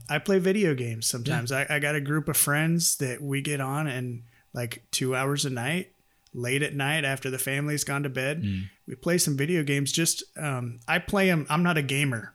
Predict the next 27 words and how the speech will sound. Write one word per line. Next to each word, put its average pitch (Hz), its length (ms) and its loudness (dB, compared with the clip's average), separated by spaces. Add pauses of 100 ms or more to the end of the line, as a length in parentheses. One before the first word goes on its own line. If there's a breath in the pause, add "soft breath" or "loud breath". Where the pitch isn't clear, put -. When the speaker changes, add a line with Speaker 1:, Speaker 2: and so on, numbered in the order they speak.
(120)
Speaker 1:
Like, 135 320 -2
I 147 100 0
went 151 220 2
years 190 440 4
and 160 100 2
years 165 440 6
without 143 300 0
a 135 40 0
gaming 135 400 2
console, 120 500 -4
but 131 200 -4 (520 loud breath)
when 135 200 -2
I 127 60 0
found 151 300 2
out 143 160 2
it 131 60 0
was 131 260 0
a 135 80 -2
way 131 240 0
to 131 80 -2
hang 135 260 -2
out 123 120 -4
with 117 140 -10
my - 100 -10
friends 127 520 -4
and 139 220 -4
just 123 300 -2